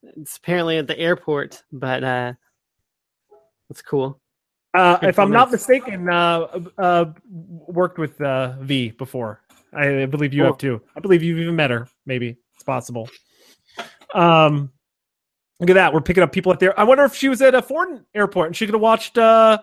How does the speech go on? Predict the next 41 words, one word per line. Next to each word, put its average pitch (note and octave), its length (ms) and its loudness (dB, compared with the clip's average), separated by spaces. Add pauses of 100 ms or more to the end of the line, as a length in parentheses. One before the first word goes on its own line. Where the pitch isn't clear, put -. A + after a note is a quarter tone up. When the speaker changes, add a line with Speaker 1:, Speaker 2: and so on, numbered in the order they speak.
(120)
Speaker 1:
I A#3 40 2
Speaker 2:
she A#3+ 80 4
could C4 60 8
Speaker 1:
know, C#4 100 8
Speaker 2:
watch G#3+ 80 6
Speaker 1:
it's - 200 -6
a A3+ 40 -14 (200)
fan A3+ 220 6
love G#3 220 6
mini A#3 220 4
project. G#3 680 0
Speaker 2:
Yeah, A3 140 0
you F3+ 60 -2
Speaker 1:
Great F#3 160 0
Speaker 2:
should B3 80 -4
Speaker 1:
show. G#3 100 -6
Speaker 2:
d-, C4+ 60 0 (120)
quick, D#4 220 2
Speaker 1:
Thank F3 100 -6
you. C4+ 60 4
Speaker 2:
download F4 360 6
'em. D3+ 220 -2 (140)
Quick, F#4+ 260 -4
download F#4+ 460 2
'em. C3+ 220 -2
Speaker 1:
That's A#3+ 180 2
what E4 100 8
I E4 140 10
said. G#3+ 240 4
That's A3+ 220 4
what A3+ 100 4
I F#3+ 60 4
said. F3 240 0
I D#3+ 160 0
said, F#3+ 180 2
Speaker 2:
<laughs> - 20 -8
Speaker 1:
"Limited C#4+ 280 -2
internet, C#4+ 400 -2
download D4 400 4
it." E3+ 260 0 (200)
Speaker 2:
<laughs> - 880 -2